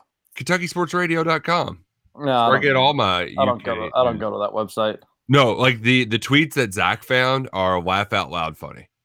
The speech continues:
Speaker 1: of some of the stuff. Like, the, it's what, the paint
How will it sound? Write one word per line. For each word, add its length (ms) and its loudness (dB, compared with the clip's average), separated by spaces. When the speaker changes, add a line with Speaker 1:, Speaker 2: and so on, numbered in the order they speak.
Speaker 1:
of 260 -2
some 220 -2
of 60 -4
the 80 -4
stuff. 240 -4
Like, 240 -2
the, 300 0
it's 180 -2
what, 320 0
the 120 2
paint 560 0